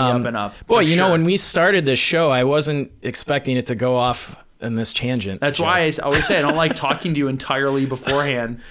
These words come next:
Speaker 2: so we can have these things just
Speaker 1: Um,
Speaker 2: happen.
Speaker 1: all right, well, we're gonna wrap up the show 'cause this one's going, uh,
Speaker 2: Yeah, I think,
Speaker 1: uh,
Speaker 2: I
Speaker 1: pretty
Speaker 2: think
Speaker 1: long.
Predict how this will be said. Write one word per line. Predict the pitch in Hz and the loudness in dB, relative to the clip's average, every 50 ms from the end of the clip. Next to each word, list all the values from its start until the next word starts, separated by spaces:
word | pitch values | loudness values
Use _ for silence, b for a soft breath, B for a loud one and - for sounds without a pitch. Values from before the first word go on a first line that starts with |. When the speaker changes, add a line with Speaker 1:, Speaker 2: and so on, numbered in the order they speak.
| - | -8
Speaker 2:
so | - - 151 | -4 -2 0
we | 147 143 | 0 0
can | 143 160 143 | 0 -2 -2
have | 127 139 139 139 | 0 0 0 -2
these | 139 135 | -2 -4
things | - 151 143 131 | -2 0 2 2
just | 127 131 131 127 | 4 4 4 4
Speaker 1:
Um, | 123 | 4
Speaker 2:
happen. | 131 135 131 117 131 113 104 - - B B B B B B - - | 2 2 0 0 -4 -6 -6 -10 -16 B B B B B B -4 0
Speaker 1:
all | 180 196 | 2 4
right, | 202 190 180 | 4 4 6
well, | 185 180 180 180 - | 4 4 4 4 2
we're | 175 165 190 | 2 2 2
gonna | 220 226 214 196 185 - | 4 4 4 4 2 2
wrap | 156 143 147 156 170 175 - | 2 2 4 4 4 4 4
up | 202 175 - | 2 0 0
the | - 151 | 0 0
show | - - 156 151 170 180 | 2 4 4 4 4 2
'cause | 156 127 | 2 0
this | 139 143 - | 0 0 0
one's | 160 147 135 - | 0 0 0 0
going, | - 135 139 139 143 139 139 | 0 0 0 2 2 2 2
uh, | 135 127 120 120 123 123 | 2 2 2 0 0 0
Speaker 2:
Yeah, | 131 139 123 113 | 0 0 0 2
I | 135 156 156 | 2 0 0
think, | 160 202 190 - | 0 -2 -2 -2
Speaker 1:
uh, | - 180 | 0 0
Speaker 2:
I | 170 175 | 0 2
Speaker 1:
pretty | 165 160 156 | 2 2 2
Speaker 2:
think | 151 143 | 2 2
Speaker 1:
long. | 135 131 127 135 151 | 2 2 2 0 -2